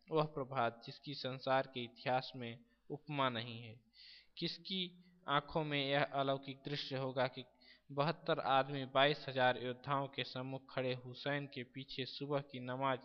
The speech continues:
इसलिए पढ़ रहे हैं कि अपने इमाम के पीछे नमाज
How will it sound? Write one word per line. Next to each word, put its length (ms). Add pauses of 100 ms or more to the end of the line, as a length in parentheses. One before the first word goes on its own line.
(120)
इसलिए 340
पढ़ 240
रहे 240
हैं 300 (400)
कि 320
अपने 500 (1900)
इमाम 440
के 180
पीछे 440
नमाज 420